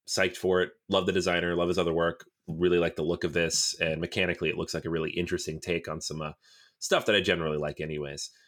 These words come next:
It ships relatively recent, too. Like, they, they're saying this is their Essen twenty nineteen release, so they're gonna ship it to backers in April. So only six months, if that's true. <laughs> So hopefully it's true.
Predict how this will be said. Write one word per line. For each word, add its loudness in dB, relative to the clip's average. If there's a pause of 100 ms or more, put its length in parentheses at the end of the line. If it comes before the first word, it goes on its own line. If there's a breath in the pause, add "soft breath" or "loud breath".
(100)
It 0
ships 0
relatively 0
recent, 0 (240)
too. 4
Like, 2 (100)
they, 4
they're 4
saying 2
this -2
is -6
their 4
Essen 0
twenty 0
nineteen 0
release, 2
so 0
they're 2
gonna 2
ship -2
it -2
to -6
backers 0
in 0
April. 0 (300)
So -2
only 2
six -2
months, -2 (180)
if 2
that's 0
true. 0 (220)
<laughs> -6
So -2
hopefully 2
it's 0
true. 0